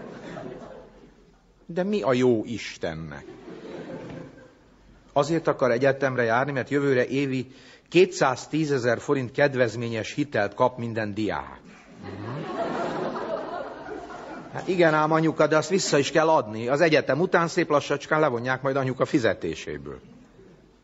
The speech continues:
Aha, értem. Ja, ja, hogy anyukának az a terve, hogy egyetem után nem megy el dolgozni, marad nyugdíjas, akkor nem tudják levonni a fizetését.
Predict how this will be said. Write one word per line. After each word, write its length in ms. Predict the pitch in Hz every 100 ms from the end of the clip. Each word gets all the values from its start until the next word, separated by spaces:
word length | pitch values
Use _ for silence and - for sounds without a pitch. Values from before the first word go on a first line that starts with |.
| _ _
Aha, 420 | 135 - 131 - -
értem. 380 | 98 92 - 82 - _ - - - - _
Ja, 220 | - - 127
ja, 420 | 120 117 113 110
hogy 120 | 113
anyukának 400 | 143 156 135 127
az 120 | 135
a 100 | 127
terve, 420 | - 113 123 165
hogy 180 | 185 123
egyetem 380 | 139 151 139 156
után 240 | 156 160
nem 180 | 190 240
megy 260 | 180 123 120
el 160 | 101
dolgozni, 680 | 90 95 95 113 120 147 196 220 - - - - - - -
marad 360 | 190 202 160 139
nyugdíjas, 640 | 208 311 294 277 262 -
akkor 140 | 180
nem 140 | 202 185
tudják 300 | 165 147 139
levonni 360 | 147 139 127
a 60 | 113
fizetését. 640 | 117 95 90 - 73 -